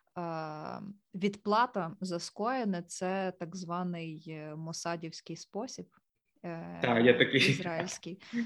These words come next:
Speaker 1: Та, ну, наш президент уже, е, оголосив, що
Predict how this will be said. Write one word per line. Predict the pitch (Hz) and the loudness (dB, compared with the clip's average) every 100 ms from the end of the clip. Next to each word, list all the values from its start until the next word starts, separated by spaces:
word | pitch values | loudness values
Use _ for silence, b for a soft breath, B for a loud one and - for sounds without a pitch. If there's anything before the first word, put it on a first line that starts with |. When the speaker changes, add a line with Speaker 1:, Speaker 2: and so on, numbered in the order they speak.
| 202 | 0
Speaker 1:
Та, | 214 190 | 2 2
ну, | 202 220 190 | 2 0 2
наш | 202 - | 2 2
президент | - 190 190 190 185 180 | 0 -2 0 0 0 0
уже, | 185 180 | 0 0
е, | 170 165 156 - 165 156 185 | 0 0 -2 -4 -4 -2 0
оголосив, | 185 185 180 - 262 262 | 2 2 2 0 0 -2
що | - - 170 160 160 156 | -6 -6 -6 -4 -4 -4